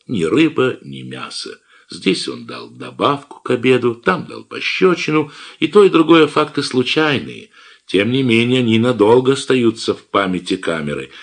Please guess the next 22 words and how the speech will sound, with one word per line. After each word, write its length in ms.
и 140
создают 680
одностороннее 960
представление 1040
и 80
одностороннюю 880
кличку. 580
Но 140
некоторые 460
получают 760
одинаковое 880
прозвище 720
во 160
всех 560
камерах. 640
У 100
этих 520
характер 920
четко 540
выражен. 720
То 580
или 540